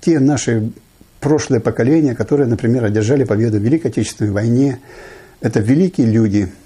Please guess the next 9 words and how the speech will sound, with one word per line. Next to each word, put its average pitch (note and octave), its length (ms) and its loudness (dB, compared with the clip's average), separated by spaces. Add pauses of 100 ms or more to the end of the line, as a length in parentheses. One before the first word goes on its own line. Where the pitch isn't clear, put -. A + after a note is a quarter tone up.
(280)
это G#2+ 400 -2 (320)
люди, C3 400 2
которые A#2 720 0
смогли A#2 500 0
переломить A#2 560 0
хребет C3+ 600 -2 (340)
всей - 560 0 (200)
фашистской C#3 840 0
Европе. A2 720 0